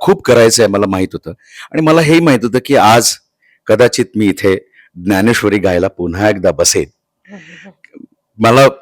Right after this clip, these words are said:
मला खूप आनंद होतोय की तो काळ गेला, तो आवाज पुन्हा आलाय.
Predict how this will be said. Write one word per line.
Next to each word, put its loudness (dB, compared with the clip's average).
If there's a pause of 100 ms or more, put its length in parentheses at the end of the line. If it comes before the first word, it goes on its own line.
(160)
मला 2 (100)
खूप 2
आनंद 4
होतोय 2
की -6 (400)
तो 4
काळ 4
गेला, 2 (460)
तो 4
आवाज 4
पुन्हा 2
आलाय. 2